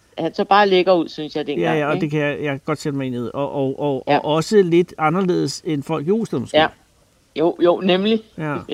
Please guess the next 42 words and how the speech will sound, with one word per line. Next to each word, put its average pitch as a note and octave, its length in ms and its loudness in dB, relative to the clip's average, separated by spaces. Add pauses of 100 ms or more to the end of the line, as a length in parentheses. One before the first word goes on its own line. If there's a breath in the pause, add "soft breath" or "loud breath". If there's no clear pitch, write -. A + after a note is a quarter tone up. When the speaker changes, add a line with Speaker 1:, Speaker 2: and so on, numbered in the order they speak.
(200)
Speaker 2:
Ikke E3 220 0
noget F3+ 160 4
ondt E3+ 180 4
Speaker 1:
<laughs> - 40 -6
Speaker 2:
sagt D3+ 140 2
om D3 80 0
Speaker 1:
Det B2+ 60 0
kan A2+ 60 0
jeg A#2 60 0
Speaker 2:
dem B2+ 60 -2
Speaker 1:
godt - 120 -16
sige. - 140 -20
Speaker 2:
på A#2+ 80 -6
nogen A#2 200 -2
måde, G#2 140 -4
men, A2+ 120 -6
altså, A#2 180 -8
men F3 240 -2
Speaker 1:
Ja. F#3 80 -2
Speaker 2:
jeg F#3+ 100 0
ved. D3+ 240 -2 (320)
Speaker 1:
Ja. C#3+ 80 4
Speaker 2:
Okay, F3 120 0 (220 soft breath)
godt. C#3 160 -2 (120)
Speaker 1:
Ja. D3+ 140 0
Speaker 2:
Så E3+ 120 -2
I G3+ 100 4
har G3 160 2
en G3+ 80 -4
god G#3+ 180 4
samtale F3+ 460 -2
på D#3+ 80 -4
vejen D#3 180 -2
til D#3 100 -12
København, D3+ 420 -2
og, D3 240 0
og D#3 340 -2
så - 80 -4
beslutter F#3 360 2
du F3 60 -2
dig D#3 80 -4
for C3 180 -8